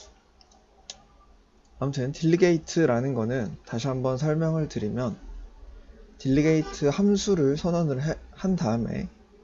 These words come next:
그 다음에 이제 그 딜리게이트 함수를 담을 그릇을 만들어줍니다. 보통 이벤트를 써도 되고 안 써도 되고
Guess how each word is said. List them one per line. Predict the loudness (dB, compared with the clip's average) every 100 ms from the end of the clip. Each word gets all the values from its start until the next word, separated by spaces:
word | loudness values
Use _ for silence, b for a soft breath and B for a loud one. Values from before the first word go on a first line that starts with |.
| -20 _ B B B B B
그 | -4
다음에 | -2 0 0 0 0 -2
이제 | -4 -6 -8 -14 _
그 | -4 -2
딜리게이트 | 2 2 6 6 6 -2 -2 2 4 4 4
함수를 | 2 0 0 0 0
담을 | -2 -2 -2 -2
그릇을 | 2 4 4 0 -2 -2 -10 _ _ -12
만들어줍니다. | -4 -2 2 2 2 -4 -8 -8 -10 -12 -16 -20 -20 -16 -8
보통 | -4 -2 0
이벤트를 | 2 0 2 0
써도 | 2 2 4
되고 | 2 4 2
안 | 0
써도 | -2 -2 -2
되고 | -4 -4 -8